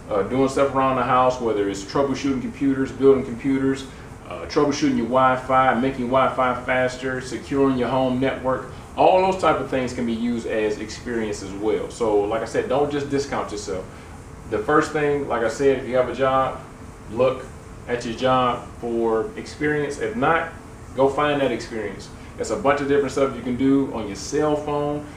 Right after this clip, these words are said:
how to secure your cell phone, how to encrypt it, how to encrypt an email. And you can add all those things to your resume. I know, I've dealt with encryption, I've dealt with cryptography, I've dealt with networking, I've de-,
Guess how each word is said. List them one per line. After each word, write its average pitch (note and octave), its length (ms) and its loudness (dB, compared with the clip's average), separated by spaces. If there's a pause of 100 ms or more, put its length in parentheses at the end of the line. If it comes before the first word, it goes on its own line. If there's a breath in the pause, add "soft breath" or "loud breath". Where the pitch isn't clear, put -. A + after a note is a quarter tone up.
(120)
how - 120 4
to - 60 0
secure C3+ 300 0
your A#2+ 120 0
cell A2+ 320 2
phone, F#2 260 -6
how B2+ 200 0
to C3 60 2
encrypt B2+ 460 0
it, G2 80 -2
how B2 160 0
to B2+ 80 2
encrypt B2+ 400 -2
an A#2 80 -2
email. A2+ 400 -2 (320 loud breath)
And A#2+ 120 -2
you C3 60 -2
can C3+ 120 -4
add B2+ 200 2
all D#3 320 6
those D#3 220 4
things D3+ 500 -2
to B2+ 220 -2
your A2+ 140 0
resume. G#2 420 0 (360 loud breath)
I G#2 220 0
know, A2 120 0
I've G#2 260 0
dealt A#2+ 160 4
with A#2+ 160 -4
encryption, B2+ 560 -2
I've F#2 180 -6 (340)
dealt B2 220 0
with A#2+ 180 -2
cryptography, C3 680 0
I've G2 120 -4
dealt A2+ 240 0
with A#2 160 -2
networking, A2+ 540 -2
I've G2 160 -6
de-, B2 280 0